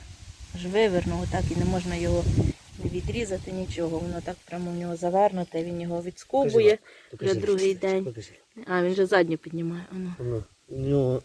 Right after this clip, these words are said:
Speaker 2: зверху це
Speaker 1: Да,
Speaker 2: шкаралупа.
Speaker 1: і не можна, він його відскубує, хоче
Speaker 2: Ну,
Speaker 1: відкусити
Speaker 2: все,
Speaker 1: і
Speaker 2: все,
Speaker 1: не
Speaker 2: все.
Speaker 1: може. Не трош, не трош, він собі його маленько те відскубе.
Speaker 2: Він хитається той.
Speaker 1: Да, да, але
Speaker 2: Я б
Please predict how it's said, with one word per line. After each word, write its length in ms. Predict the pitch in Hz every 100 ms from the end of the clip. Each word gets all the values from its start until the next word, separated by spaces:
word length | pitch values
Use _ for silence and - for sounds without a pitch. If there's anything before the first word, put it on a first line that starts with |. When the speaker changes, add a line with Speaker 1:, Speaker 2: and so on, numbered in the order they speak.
| _
Speaker 2:
зверху 440 | 123 123 139 117 -
це 60 |
Speaker 1:
Да, 80 | -
Speaker 2:
шкаралупа. 340 | - - 135 135
Speaker 1:
і 40 |
не 140 | 208 220
можна, 500 | 247 208 175 170 180
він 160 | 185
його 180 | 196 190
відскубує, 640 | 180 - - 277 220 196
хоче 260 | 190 185 185
Speaker 2:
Ну, 60 | 185
Speaker 1:
відкусити 520 | 180 196 190 170 269
Speaker 2:
все, 180 | - 165
Speaker 1:
і 40 |
Speaker 2:
все, 100 | 190
Speaker 1:
не 80 | 202
Speaker 2:
все. 140 | 185
Speaker 1:
може. 220 | 160 165 - - _ _ _
Не 60 | 427
трош, 320 | - 226 185
не 100 | 233
трош, 380 | - 185 165 -
він 100 | 185
собі 240 | - 185
його 200 | 190 190 190 _ _ - - -
маленько 460 | 196 196 208 196 185
те 160 | 180 190
відскубе. 720 | 190 - - 202 202 170 165 - _ _ _ _ _ _ _ _ - - -
Speaker 2:
Він 180 | 160 185
хитається 680 | - 196 220 214 156 123 117
той. 100 | 120 110 -
Speaker 1:
Да, 340 | 247 226 202 196
да, 340 | 214 202 196
але 220 | 208 208 196 _ _ - - -
Speaker 2:
Я 120 |
б 40 | 165